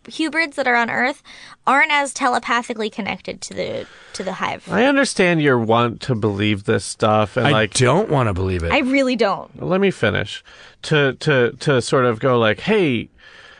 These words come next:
Speaker 2: this is happening. Like, I, I wanna get this out there. I wanna get this." The entire impetus of this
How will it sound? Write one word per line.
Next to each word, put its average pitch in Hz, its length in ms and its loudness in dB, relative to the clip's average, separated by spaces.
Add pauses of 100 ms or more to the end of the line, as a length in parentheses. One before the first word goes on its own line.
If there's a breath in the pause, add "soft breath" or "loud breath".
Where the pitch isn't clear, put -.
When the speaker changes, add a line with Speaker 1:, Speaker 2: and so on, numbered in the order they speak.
(260 loud breath)
Speaker 2:
this 180 240 2
is 180 140 -4
happening. 151 480 0
Like, 98 280 0
I, 143 360 0
I - 20 2
wanna 202 240 2
get 165 160 0
this 135 160 -2
out 170 180 2
there. 117 120 2
I - 20 4
wanna 151 160 0
get 143 80 -6
this." 131 220 -6
The 147 300 2 (360)
entire 180 800 0
impetus 143 560 0
of 104 240 -4
this 107 320 -2